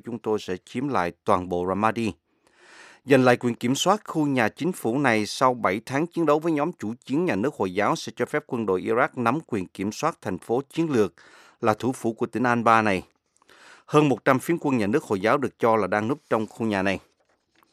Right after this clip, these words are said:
Nhà nước Hồi giáo công bố một thông điệp được xem là của nhà lãnh đạo lâu nay không xuất hiện, cho biết vương quốc Hồi giáo tự xưng vẫn vững mạnh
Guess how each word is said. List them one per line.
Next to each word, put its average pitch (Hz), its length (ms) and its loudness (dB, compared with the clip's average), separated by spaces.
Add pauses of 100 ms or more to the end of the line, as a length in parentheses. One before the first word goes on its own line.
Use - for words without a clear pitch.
(1160)
Nhà 131 120 6
nước 180 180 10
Hồi 131 260 2
giáo 135 220 6
công 156 280 4
bố 139 180 4
một 190 240 0
thông 139 180 0
điệp 110 200 0
được 107 220 -4
xem 131 500 4
là 107 220 4 (100)
của 104 220 -2
nhà 127 160 0
lãnh 107 200 0
đạo 98 160 4
lâu 113 180 2
nay 120 140 2
không 117 180 -4
xuất 160 220 -4
hiện, 95 360 -2
cho 120 140 -2
biết 151 320 2
vương 127 240 0
quốc 170 180 -4
Hồi 98 260 -2
giáo 113 380 0 (100)
tự 98 160 -4
xưng 123 340 0
vẫn 95 320 -2
vững 120 260 0
mạnh 95 220 2